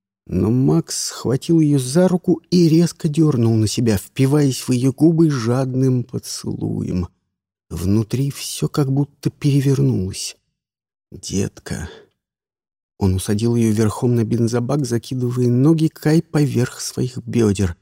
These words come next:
и продолжил яростно целовать, чувствуя, как её всю потряхивает. И не мог оторваться от неё,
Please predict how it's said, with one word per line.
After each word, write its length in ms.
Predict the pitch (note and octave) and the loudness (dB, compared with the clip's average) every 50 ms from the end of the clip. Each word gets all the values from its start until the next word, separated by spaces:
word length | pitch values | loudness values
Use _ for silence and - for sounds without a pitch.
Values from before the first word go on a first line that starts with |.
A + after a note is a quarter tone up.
| _ _ _ _ - _ | _ _ _ _ -20 _
и 80 | - - | -8 -6
продолжил 640 | - - C#3 B2+ B2 C3+ C3+ C3 A#2+ - B2 B2 | -2 -2 -2 0 2 2 2 2 0 -2 -2 -4
яростно 720 | A#2 A#2 A2+ - C3+ B2+ C3+ C3 B2+ - - - C3+ C3 A#2+ | -4 -6 -6 -2 -2 0 0 0 -2 -4 -4 -4 -2 -4 -2
целовать, 640 | - - - - B2 C3 C#3+ C#3+ C3+ B2 G2+ G2+ - | -4 -8 -8 -6 -4 -4 -2 -2 -2 -2 -4 -4 -6
чувствуя, 580 | - - - C3+ A#2+ - - - B2 B2 A#2 A#2 | -8 -6 -6 -6 -6 -6 -8 -4 -2 -2 -2 -2
как 240 | - - - - | -4 -12 -8 -6
её 200 | A#2+ A2+ A#2 A2+ | -4 -4 -4 -4
всю 280 | A2 - - - - - | -6 -8 -14 -12 -12 -12
потряхивает. 1000 | - - - - - - - A2 G2+ G2+ F#2+ - - - - F#2+ G2 - - - _ _ _ _ _ _ _ _ _ _ _ _ _ _ _ _ _ - | -12 -12 -14 -12 -12 -10 -8 -6 -6 -6 -6 -8 -10 -10 -8 -8 -8 -8 -10 -18 _ _ _ _ _ _ _ _ _ _ _ _ _ _ _ _ _ -6
И 100 | - A2+ G#2+ | -2 0 0
не 160 | A2 A#2 A#2+ | 2 2 2
мог 360 | A#2+ B2 C3 C3+ C3 - - | 2 2 2 2 0 -2 -4
оторваться 760 | A2+ - - C3+ B2+ C3 B2+ B2+ B2+ A2+ G#2 - - - - | -8 -6 -4 -2 -2 -2 -2 -2 -4 -4 -6 -6 -8 -8 -8
от 160 | F2+ - - - | -8 -8 -6 -4
неё, 240 | F#2+ F#2 F#2 F#2 | -4 -2 -2 -4